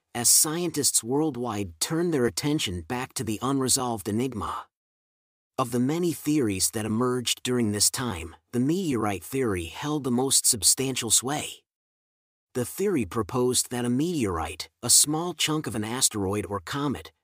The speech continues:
was responsible for the Tunguska explosion. Leonid Kulik, despite the setbacks of his earlier expeditions, remained a firm proponent of this theory.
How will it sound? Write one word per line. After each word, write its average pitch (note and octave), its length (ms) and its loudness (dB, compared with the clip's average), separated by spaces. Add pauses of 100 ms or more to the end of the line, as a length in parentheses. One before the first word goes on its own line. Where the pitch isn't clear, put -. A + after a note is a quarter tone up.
(120)
was C3+ 200 2
responsible C3+ 760 0
for C3 140 -4
the B2 100 -2
Tunguska C3+ 640 0
explosion. - 760 0 (920)
Leonid C#3 420 0
Kulik, - 580 0 (200)
despite D#3+ 540 2
the G#3 80 -2
setbacks A2+ 680 2
of G#2+ 120 0
his A2+ 160 4
earlier B2+ 380 0
expeditions, G#2+ 880 0 (220)
remained D#3 380 0
a B2+ 60 -2
firm D3+ 340 0
proponent B2+ 680 -2
of G#2 120 -8
this A#2 180 4
theory. B2+ 480 -4